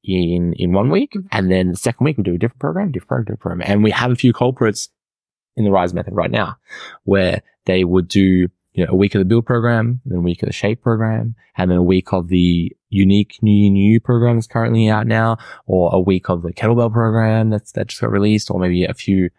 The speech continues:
Speaker 1: sweat workouts thrown in one week, no sweat workouts the next weekend. So we're constantly throwing things around.
Speaker 2: I'm
Speaker 1: And
Speaker 2: guilty.
Speaker 1: Yeah.
Speaker 2: I'm
Speaker 1: It happens.
Speaker 2: one hundred percent guilty with that.
Speaker 1: It happens. And the problem with that is to actually get results in a training program, we need to have some consistency.
Speaker 2: Yeah.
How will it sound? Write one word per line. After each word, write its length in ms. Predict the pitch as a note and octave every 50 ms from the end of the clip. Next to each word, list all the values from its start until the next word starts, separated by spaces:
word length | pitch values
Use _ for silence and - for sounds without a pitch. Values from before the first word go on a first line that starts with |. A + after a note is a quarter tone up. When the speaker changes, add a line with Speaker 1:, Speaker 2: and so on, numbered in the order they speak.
| _ _ _
Speaker 1:
sweat 300 | - - - B2 A#2 F2
workouts 420 | B2+ B2 A#2 - - A2+ A2 -
thrown 220 | - A#2 A2+ A2+ A2
in 140 | A2 G#2+ G#2+
one 160 | G#2+ G#2+ G#2+
week, 200 | G#2+ G#2+ G#2+ - -
no 160 | F2+ G#2 A2+
sweat 240 | A2+ - - A2 -
workouts 480 | - A#2 A2 G#2+ - - A2+ - - -
the 100 | - A#2+
next 220 | G#2+ G#2+ A2+ - -
weekend. 360 | B2 B2 - A#2 A2+ G#2+ G#2+
So 140 | - F3 E3 - - - - -
we're 80 | D3 C3
constantly 640 | - - - B2 A#2+ - - B2+ A#2 A#2 A#2 A#2 A2+ - - - B2 - _ - - -
throwing 400 | A2 A#2 A2 G#2+ G#2+ G#2+ G#2+ G#2
things 440 | - - A2 G#2 G#2 G2 G2 F#2+
around. 380 | G2 F#2+ F#2+ G2+ G2 F2 E2 - _ - - _ -
Speaker 2:
I'm 160 | G#2+ G#2 G#2
Speaker 1:
And 80 | G2+ -
Speaker 2:
guilty. 400 | - - - - - - F3+ - _ _ -
Speaker 1:
Yeah. 140 | D4+ - - _ _
Speaker 2:
I'm 160 | F3+ G3+ G3 E3+
Speaker 1:
It 80 | - -
happens. 40 |
Speaker 2:
one 100 | G#3+ F#3 A3
hundred 80 | C4+ - F3+
percent 140 | E3+ D#3 C3
guilty 280 | - D#3+ D#3+ - - -
with 120 | - -
that. 180 | - - - - _ _ _ _
Speaker 1:
It 60 | C3
happens. 760 | C3+ D#3 D#3 - - - B2 - _ - - - - - - - _ _ _ _ -
And 640 | A#2 A#2+ A#2 A2+ A2 A2 A2 G#2 G#2 G2+ G#2 G2 - _ -
the 100 | C3 B2+
problem 280 | - - F#3+ A3+ A#3+
with 100 | F3 A2
that 220 | - F#2 F2 F2+ -
is 420 | - G#2+ G2+ G2 G2 F#2+ F#2+ - - _ _ A2+ A2+
to 140 | - A#2+ G#2
actually 300 | - A#2+ B2+ - B2+ G#2+
get 300 | - - F#2+ F#2 - -
results 440 | F#2 F2+ - F2 F2 G#2 - -
in 40 | G#2
a 60 | G#2
training 260 | G2+ - G#2+ G#2 G#2 G2
program, 400 | - G#2+ A2+ C3 E3 G3 F#3+ A#2+
we 80 | G#2
need 120 | G2+ G2+ G2
to 40 | F#2
have 120 | F2+ E2+
some 160 | - - F#2+
consistency. 600 | - - E2+ - - - - - _ - - -
Speaker 2:
Yeah. 120 | - -